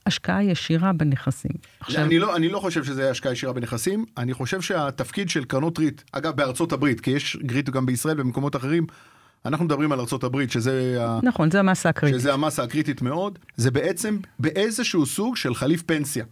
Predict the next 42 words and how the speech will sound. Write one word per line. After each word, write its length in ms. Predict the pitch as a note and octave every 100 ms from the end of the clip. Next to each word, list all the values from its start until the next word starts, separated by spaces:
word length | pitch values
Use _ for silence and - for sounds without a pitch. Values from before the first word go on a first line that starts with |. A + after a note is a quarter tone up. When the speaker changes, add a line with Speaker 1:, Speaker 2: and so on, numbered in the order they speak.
| _
Speaker 2:
קרנות 300 | - C3+ G#3
הריט 240 | G3+ G3 F#3+
לא 80 | G3
סתם 180 | G#3
מחלקות 320 | F3+ C3 C3 B2
תשעים 220 | A#2 A#2
אחוז, 340 | G#2+ A2 G2 - _ _ A#2+
ולא 300 | A2+ B2+ F#3+
סתם 340 | - F3+ F3 E3+
בערך, 800 | A#2 D3 F3 F#3+ D#3 B2 - - - B2
חלק 300 | - E3+ E3
אומרים 180 | C#3+ D3+
שקצת 340 | C3+ - C3+
יותר 160 | C#3 G#3
מחמישים 360 | G3+ F#3 E3+ E3
אחוז, 220 | D3 C#3
חלק 160 | C#3+ C3+
אומרים 160 | C#3
שקצת 280 | - - C3
פחות, 260 | C#3+ F3+ C#3
אני 160 | C3+
לא 80 | C#3+
יודע, 360 | C#3+ C3 D3+ A#2+ - - - - A2+
אבל 340 | A#2 B2 A#2+ - _ _ C3+
מאות, 540 | D3+ F3 A3 A3+ - G3 _
עשרות 440 | B2 - E3 A#3+ F#3+
ומאות 320 | F3 F3+ F3
מיליונים 360 | E3 D#3+ E3
אמריקאים 440 | D3 C3 B2 F3 E3+
יש 120 | D3+
להם 100 | D3
קרנות 300 | C3+ C3 B2
ריט, 160 | D3 E3
כי 180 | - B2
קרנות 360 | - C#3 F3+
הריט 200 | E3 F3
האלה 160 | F#3 F3
זה 100 | C3+
בעצם 260 | B2+ D3+ D3+
סוג 220 | - E3
של 220 | - F3 F3+
משכורת, 640 | C3 - E3+ F3 A2+ -